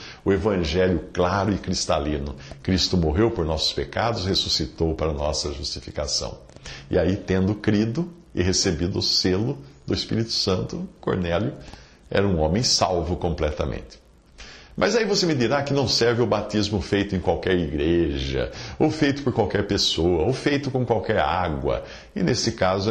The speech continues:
o melhor mesmo é buscarmos na Bíblia, se as suas afirmações têm fundamento. Vamos à origem da orden-, ordenança, que primeiro foi dada aos discípulos na qualidade ainda de judeus, representando o remanescente judeu que irá crer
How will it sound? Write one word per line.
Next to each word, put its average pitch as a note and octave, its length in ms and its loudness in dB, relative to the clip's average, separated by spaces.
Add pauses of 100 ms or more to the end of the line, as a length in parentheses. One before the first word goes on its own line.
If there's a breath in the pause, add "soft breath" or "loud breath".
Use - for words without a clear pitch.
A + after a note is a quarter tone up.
(160)
o - 80 -2
melhor G2 380 4
mesmo F2+ 260 2
é A2 60 2
buscarmos G#2 760 0
na A#2+ 140 -2
Bíblia, E2+ 560 0 (360 loud breath)
se - 180 0
as - 80 2
suas G#3+ 260 2
afirmações A2+ 640 2
têm C3+ 80 0
fundamento. F3+ 520 0 (760)
Vamos E3+ 240 4
à D#3 60 2
origem A2+ 440 2
da E2+ 100 4
orden-, E2 360 2
ordenança, F#2+ 760 2 (360 loud breath)
que G2 100 -2
primeiro A#2 320 2
foi A2+ 180 0
dada A2 280 2
aos F#2+ 100 2
discípulos G2 500 2
na F#2 140 2
qualidade G#2 560 2
ainda D3+ 500 2
de A2+ 140 2
judeus, G2 680 2 (280 loud breath)
representando A#2+ 840 2
o C3 40 4
remanescente A2+ 720 2
judeu F2 440 2
que A#2+ 100 -4
irá F#2+ 640 0
crer B2+ 440 2